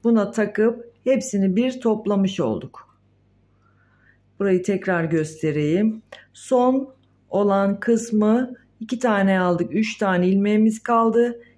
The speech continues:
İlk başlangıçta zincirle birlikte yaptığımızın tam tepesine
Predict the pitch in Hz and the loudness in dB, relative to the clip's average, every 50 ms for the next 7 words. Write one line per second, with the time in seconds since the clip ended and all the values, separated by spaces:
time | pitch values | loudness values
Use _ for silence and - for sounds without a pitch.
0 | _ - - 247 233 - - 220 208 208 - - - 208 202 202 196 190 190 - | _ -8 -6 -6 -6 -2 -2 0 0 0 -2 -4 -4 -2 0 0 0 0 -2 -4
1 | - - 202 185 170 180 208 208 196 185 214 208 202 190 170 185 190 170 180 180 | -4 -4 -2 -2 -2 0 0 0 0 0 0 2 2 2 0 0 0 0 -2 -2
2 | - - 185 190 196 202 - - - 185 175 175 160 165 180 175 - 220 220 214 | -2 0 0 0 0 -2 -4 -6 -4 -4 -2 -2 -2 -4 -6 -4 -2 0 0 0
3 | 214 214 - 196 190 - 185 175 180 - 180 180 185 196 214 226 233 233 | 0 0 -4 -6 -4 -2 -4 -4 -2 -4 -2 0 2 2 2 0 0 -4